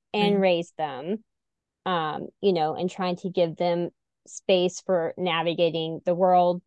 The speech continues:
Speaker 1: differently. And you're coming to terms. We talk a lot on this, um, podcast about, like, grief and acceptance of the diagnosis at the beginning, which many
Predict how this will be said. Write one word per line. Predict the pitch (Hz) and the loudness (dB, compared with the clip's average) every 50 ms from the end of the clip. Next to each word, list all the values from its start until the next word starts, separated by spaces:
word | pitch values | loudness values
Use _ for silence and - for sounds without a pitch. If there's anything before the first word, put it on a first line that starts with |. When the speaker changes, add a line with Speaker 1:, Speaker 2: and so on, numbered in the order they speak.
| - 185 - | -14 -4 0
Speaker 1:
differently. | 208 190 190 - 196 185 - 180 185 175 170 170 170 185 - - - | 0 0 2 0 -2 -4 -4 -4 -4 -4 -2 -4 -4 -6 -6 -6 -4
And | 185 180 175 180 185 175 - - | -2 0 0 0 0 -2 -4 -6
you're | - 190 214 233 285 285 233 - _ _ _ | 0 2 6 6 6 4 2 -4 _ _ _
coming | - - 208 196 190 180 175 | -6 -4 -2 -2 0 0 0
to | 175 | -2
terms. | 160 - - 165 160 160 165 170 - - | -2 -2 -4 -6 -4 -4 -6 -6 -2 -2
We | 190 | -2
talk | 196 - 220 208 208 | 0 0 -2 0 0
a | 196 | 0
lot | 170 170 165 170 151 - | 2 2 2 2 2 0
on | - 170 160 156 | -2 -6 -6 -4
this, | 160 160 165 160 - - - - | -2 -2 -2 -4 -6 -12 -14 -10
um, | - 156 147 139 135 143 143 - - - | -10 -10 -8 -8 -10 -10 -12 -12 -10 -4
podcast | - 180 175 165 - 170 156 147 151 156 - - - _ _ | 0 0 0 0 -2 -2 0 0 0 0 -2 -6 -16 _ _
about, | - 180 165 156 151 151 147 151 156 156 - - _ _ | -10 -6 -2 0 2 2 2 2 0 -2 -4 -8 _ _
like, | - 175 147 - - _ _ - - _ _ _ _ - - _ _ _ _ _ _ - 202 - _ _ _ - - - _ | -6 -6 -6 -6 -8 _ _ -20 -20 _ _ _ _ -20 -20 _ _ _ _ _ _ -20 -20 -20 _ _ _ -20 -20 -10 _
grief | - 208 220 226 214 - - | 0 0 2 2 0 -2 -6
and | - 185 185 175 - | -6 -4 -4 -2 -4
acceptance | - 170 - - 196 170 - - - 196 190 175 - | -4 -6 -2 0 0 0 0 -2 -2 -2 -2 -2 -4
of | - 165 165 | -6 -6 -4
the | 170 | -4
diagnosis | 165 160 151 156 - - 156 147 - - 285 339 349 - - _ _ _ | -2 0 -2 -2 -2 -4 -8 -8 -4 -2 -4 -4 -4 -8 -16 _ _ _
at | - 262 254 | -6 -4 -4
the | 285 | -2
beginning, | 247 285 254 277 277 277 285 285 | -4 -2 -2 -2 -2 0 0 0
which | 277 240 190 - | 0 -2 -2 -2
many | - 196 180 185 180 180 180 175 165 - | -2 -2 0 0 0 0 0 -2 -4 -6